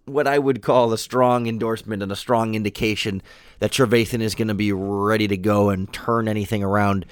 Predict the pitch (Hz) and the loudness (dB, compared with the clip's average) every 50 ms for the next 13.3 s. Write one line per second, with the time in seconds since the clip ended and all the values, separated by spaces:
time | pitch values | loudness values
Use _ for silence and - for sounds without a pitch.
0 | - - - _ _ _ - 98 98 101 139 139 117 - - - - - 95 101 | -18 -20 -20 _ _ _ -14 -10 -2 2 2 2 2 0 -6 -12 -16 -16 -12 -4
1 | 98 120 120 107 98 - - - - - _ _ _ _ _ _ _ _ _ - | 0 0 2 2 0 -2 -6 -12 -16 -18 _ _ _ _ _ _ _ _ _ 0
2 | 160 165 151 - - - - - _ - 92 120 139 - - 170 165 160 156 - | 0 0 0 -4 -8 -16 -20 -20 _ -20 -6 -6 -6 -4 0 0 0 0 0 -2
3 | 160 143 143 147 135 117 104 - - - _ _ _ - 151 156 147 147 135 - | -2 -2 0 -2 -2 -2 -6 -10 -14 -16 _ _ _ 0 2 2 2 0 -4 -4
4 | 135 135 131 - - 170 175 - - 123 131 117 113 - - - 131 139 131 131 | 0 0 0 0 -2 -4 -4 -2 0 0 0 -2 -2 -8 -6 0 2 4 4 4
5 | 123 113 107 107 - _ - 113 110 104 101 - - 127 143 135 104 110 - - | 2 0 0 -4 -6 _ -8 -4 -4 -4 -4 -2 0 0 0 0 -2 -2 -2 0
6 | 113 113 113 - 117 104 101 - - 120 113 110 - - _ _ _ _ _ _ | 0 0 0 -2 -2 -4 -4 -4 -2 -2 0 0 -2 -4 _ _ _ _ _ _
7 | _ - 110 120 131 123 120 110 107 110 131 139 - 123 110 107 - - - - | _ -6 0 2 2 4 4 4 2 2 2 0 0 -4 -4 -4 -4 -6 0 2
8 | 127 127 123 120 113 107 - _ _ _ _ _ _ _ _ - - - 160 156 | 4 4 4 4 2 0 -2 _ _ _ _ _ _ _ _ -10 -6 -4 -2 0
9 | 170 165 120 120 107 107 113 - - - - - 107 107 123 139 147 135 143 147 | 0 0 0 -2 -2 -2 -4 -6 -10 -12 -12 -12 -6 -2 0 0 0 0 2 2
10 | 143 127 131 127 117 - - - 117 110 110 104 107 110 104 - - 107 107 - | 2 2 2 0 0 -2 -2 0 0 2 2 0 -2 -4 -4 -4 -6 -6 -6 -6
11 | _ _ - _ _ _ - 110 127 135 143 143 139 135 156 156 156 135 123 135 | _ _ -20 _ _ _ -2 0 2 2 2 2 4 4 4 4 4 2 -2 -6
12 | 147 143 139 180 190 180 151 151 - 120 113 - 127 117 117 104 101 95 - - | -6 -2 0 0 0 0 0 -4 -4 -6 -6 -4 -4 -2 -2 -2 -4 -6 -4 -2
13 | 107 107 107 104 98 92 | 0 0 2 0 -2 -4